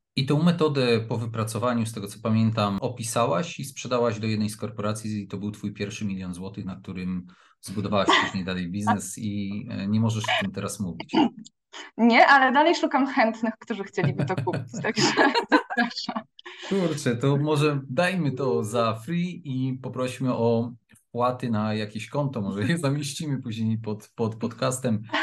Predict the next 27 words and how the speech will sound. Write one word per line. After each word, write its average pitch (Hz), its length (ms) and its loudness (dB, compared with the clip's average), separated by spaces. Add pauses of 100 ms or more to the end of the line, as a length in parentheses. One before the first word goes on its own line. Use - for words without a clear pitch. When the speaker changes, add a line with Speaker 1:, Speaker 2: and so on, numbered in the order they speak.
(180)
Speaker 1:
może 110 180 0
w 113 40 -6
ten 123 140 4
sposób 110 400 -4
nadrobimy 101 420 0
milion. 110 320 2
Jak 110 160 0
wam 127 160 -2
się 123 120 -6
sprawdzi, 117 420 -4
to 113 100 -6
wpłacajcie 113 460 -2
chociaż 104 320 -4
po 104 140 -8
sto 98 220 -8
złotych 101 440 -8
Asi. 98 500 -6 (360)
No 104 60 2
właśnie, 95 540 -4 (120)
<laughs> 165 200 2
na 151 120 2
konto 123 640 0 (440)
i, 113 320 2
i 110 40 0
też 113 240 0
będzie 107 240 0
dobrze. 90 440 -2